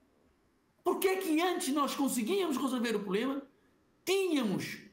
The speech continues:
esta capacidade? É claro que tivemos um tempo em que, por culpa do governo anterior, eh, tivemos, eh, também alguns problemas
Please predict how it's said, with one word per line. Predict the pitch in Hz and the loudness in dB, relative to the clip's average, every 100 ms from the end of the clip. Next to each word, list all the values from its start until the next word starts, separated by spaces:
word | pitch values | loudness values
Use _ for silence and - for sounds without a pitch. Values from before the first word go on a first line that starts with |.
| - | -4
esta | 262 - 233 | -2 0 -2
capacidade? | 233 226 202 196 185 262 - - - _ - | -2 -2 -2 0 0 0 -4 -12 -20 _ -6
É | 196 | -2
claro | 240 240 | 0 0
que | 220 | 0
tivemos | 220 240 220 | 0 2 2
um | 208 196 | 0 0
tempo | 208 254 190 147 - - _ _ _ _ _ _ _ | 0 0 0 -2 -6 -10 _ _ _ _ _ _ _
em | 208 214 | 0 0
que, | - 220 190 185 - - | 2 2 2 0 -10 -2
por | 214 202 | 0 2
culpa | 302 285 247 | 2 2 0
do | 190 349 339 | 0 0 2
governo | 262 269 262 | 0 2 0
anterior, | 233 220 226 202 - - - - | 0 0 0 0 -2 -10 -18 -10
eh, | 185 185 | -2 -2
tivemos, | 185 196 240 208 180 | 0 0 2 0 0
eh, | 202 | 0
também | 196 202 208 202 | 0 0 0 0
alguns | 196 175 196 - | -2 0 0 -2
problemas | 180 165 175 220 269 | -2 0 0 0 -4